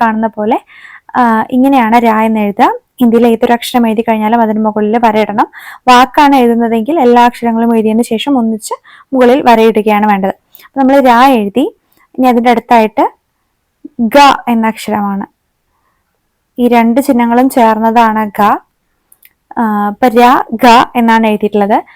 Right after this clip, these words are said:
രംഗ്, രം എന്ന്, ആ, വരുന്നതിനായിട്ട് രായുടെ മുകളിലായിട്ട് ഒരു കുത്തിടുന്നു. ഇപ്പൊ രംഗ് എന്നായി. ആ, വാക്ക് മുഴുവനാവണമെങ്കിൽ രണ്ട് അക്ഷരങ്ങളും ചേർത്ത് മുകളിലൂടെ വരയിടണം. അപ്പൊ രംഗ്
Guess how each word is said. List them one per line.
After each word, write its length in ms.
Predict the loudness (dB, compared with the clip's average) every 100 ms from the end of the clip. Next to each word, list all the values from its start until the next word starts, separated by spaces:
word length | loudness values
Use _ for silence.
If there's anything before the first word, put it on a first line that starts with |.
| _ _ 0
രംഗ്, 460 | 4 4 4 0 -6 -8 -2 2
രം 360 | 4 2 -2 -6
എന്ന്, 260 | -4 -4 -6 -8 _ _ _ _ -8
ആ, 280 | -4 -2 -2
വരുന്നതിനായിട്ട് 840 | -2 -2 -2 -2 -2 -2 -2 -2 0 0
രായുടെ 340 | 0 0 -2
മുകളിലായിട്ട് 640 | -4 -4 -4 -2 -2 -4
ഒരു 80 | -6
കുത്തിടുന്നു. 560 | -6 -8 -6 -6 -6 -16 _ -20 -20 -10
ഇപ്പൊ 120 | -2
രംഗ് 380 | 2 4 4 2
എന്നായി. 560 | 2 0 0 -2 -4 -8 -4
ആ, 160 | -2
വാക്ക് 400 | 0 2 0 0
മുഴുവനാവണമെങ്കിൽ 840 | 0 2 2 0 0 -2 -6 -2 -2 -2 -20 -16 -2
രണ്ട് 220 | 2 2
അക്ഷരങ്ങളും 500 | 0 0 -4 -2 -2
ചേർത്ത് 380 | -2 -4 -4 -4
മുകളിലൂടെ 640 | -2 0 -2 -2 -2 -4 -4 -2
വരയിടണം. 460 | -2 -2 -8 -16 _ _ -20 -20
അപ്പൊ 160 | -10 0
രംഗ് 420 | 2 4 2